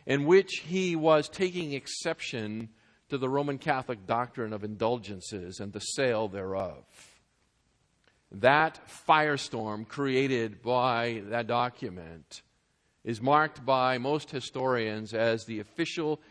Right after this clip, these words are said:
beginning of the Protestant Reformation, of which we are the inheritors of such grand truth.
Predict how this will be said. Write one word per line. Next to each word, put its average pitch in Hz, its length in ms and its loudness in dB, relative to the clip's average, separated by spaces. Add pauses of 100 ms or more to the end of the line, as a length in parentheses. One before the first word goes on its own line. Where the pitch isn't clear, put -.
(140)
beginning 107 840 -4
of 104 100 -8
the 101 80 -4
Protestant 110 680 -4 (100)
Reformation, 98 680 -8 (1040)
of 110 140 -2
which 131 580 0
we 147 340 0
are 117 580 2 (520)
the 104 160 -6
inheritors 101 920 0 (1400)
of 98 120 -8
such - 340 -4
grand 104 420 -6
truth. - 640 -16